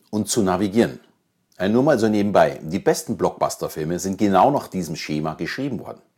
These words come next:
Frag dich einfach mal, warum. Weil es unser Leben wirklich spiegelt. Aber jetzt zu dir. Stell dir vor, du bist der Held deiner eigenen Geschichte. Jede Herausforderung, jeder Rückschlag ist ein Teil dieser Reise.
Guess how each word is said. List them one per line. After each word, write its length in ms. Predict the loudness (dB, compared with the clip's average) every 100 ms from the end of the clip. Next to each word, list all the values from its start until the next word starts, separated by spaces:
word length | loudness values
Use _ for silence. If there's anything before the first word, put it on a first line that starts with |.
| _ _ _ _ _ -6
Frag 280 | 0 0
dich 140 | 2 -2
einfach 160 | -2
mal, 160 | 0 2
warum. 320 | 4 2 -4 _ _ _ _ _ _ _ _
Weil 340 | 2 4 4
es 160 | 2 -2
unser 380 | -6 -4 0 0
Leben 380 | 0 -2 -2 -6
wirklich 280 | -6 -8
spiegelt. 580 | -12 -6 -4 -4 -6 -16 _ _ _ _ _ _ _ _ _ -4
Aber 100 | 4
jetzt 160 | 4 4
zu 80 | 0
dir. 220 | 0 -2 -8 _ 0
Stell 180 | 8 10
dir 100 | 10
vor, 140 | 8
du 80 | 4
bist 160 | 2
der 80 | -2
Held 260 | 2 2 4
deiner 300 | 2 2 4
eigenen 300 | 4 4 -2
Geschichte. 400 | -4 -8 -10 -16 _ _ _ _ -10
Jede 280 | 4 6 8
Herausforderung, 600 | 8 10 8 6 0 0
jeder 360 | 2 6 8 10
Rückschlag 460 | 6 2 -6 -6 -12
ist 180 | -8
ein 160 | -4 -4
Teil 360 | 0 6 6 6
dieser 260 | 4 4
Reise. 320 | 6 4 2